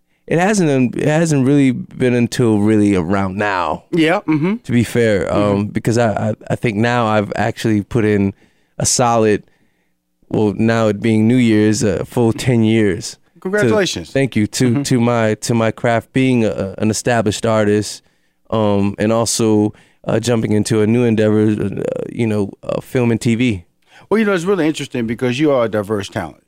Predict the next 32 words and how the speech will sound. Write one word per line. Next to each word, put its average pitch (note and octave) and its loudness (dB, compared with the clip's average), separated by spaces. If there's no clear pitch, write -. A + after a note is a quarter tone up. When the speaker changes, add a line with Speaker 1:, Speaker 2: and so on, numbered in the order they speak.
Speaker 2:
You're G2+ -2
a G2 -4
Speaker 1:
Mm. F#2 -14
Speaker 2:
singer. B2 -4
Speaker 1:
Yes. G2+ -2
Speaker 2:
Okay. G#2+ -8
And A#2+ -4
sometimes C#3+ -2
I C#3 0
remember C3+ -6
when A#2+ -4
I A#2 0
was G2 -6
managing A2 -6
Steve A2 -4
Harvey, A2 -6
because C3 -4
he C3 -2
was A#2+ -4
a G#2+ -18
comedian, A#2+ -4
some G3+ -4
people D#3 -4
were A2+ 0
envious B2 -2
that G2+ -4
he A#2+ -6
was G#2 -6
able G#2+ -4
to G2 -10
get F#2 -8
sitcoms G2 -10